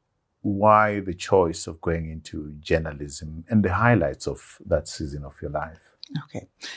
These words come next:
Speaker 2: You, you remember I mentioned earlier that, um, um,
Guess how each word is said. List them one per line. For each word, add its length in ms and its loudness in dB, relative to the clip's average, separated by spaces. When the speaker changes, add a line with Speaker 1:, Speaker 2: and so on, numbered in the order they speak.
Speaker 2:
You, 160 6
you 160 10
remember 340 8
I 100 12
mentioned 640 0
earlier 420 4
that, 380 2
um, 420 0
um, 540 4